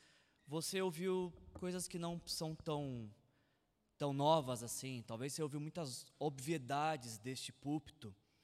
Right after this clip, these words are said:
e até mesmo pode ser que em algum momento você falou, "Poxa, mas isso eu já tô cansado de saber."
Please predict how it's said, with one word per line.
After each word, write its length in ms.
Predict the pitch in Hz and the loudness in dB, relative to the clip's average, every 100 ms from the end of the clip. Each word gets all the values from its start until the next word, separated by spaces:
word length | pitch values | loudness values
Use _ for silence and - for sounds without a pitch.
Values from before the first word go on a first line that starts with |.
| - - - - _ | -20 -20 -20 -20 _
e 180 | 135 156 | 0 4
até 280 | 196 - 220 | 4 4 2
mesmo 260 | 185 190 | 2 0
pode 300 | 208 196 185 | 2 2 2
ser 120 | - 185 | 2 -2
que 140 | 185 | 0
em 60 | 180 | 0
algum 240 | 165 180 | 0 0
momento 260 | 170 170 - | 0 0 -2
você 80 | |
falou, 240 | 185 180 156 | -4 -2 -2
"Poxa, 300 | 208 196 165 | -2 -4 -2
mas 380 | 151 156 139 156 | 0 0 -2 -4
isso 200 | 196 220 | -4 -4
eu 40 | |
já 80 | 220 | -6
tô 120 | 254 | -8
cansado 640 | 247 339 - - 190 208 143 | -8 -4 -2 0 0 -2 -4
de 80 | |
saber." 480 | - - 110 101 92 | -6 -4 -4 -6 -10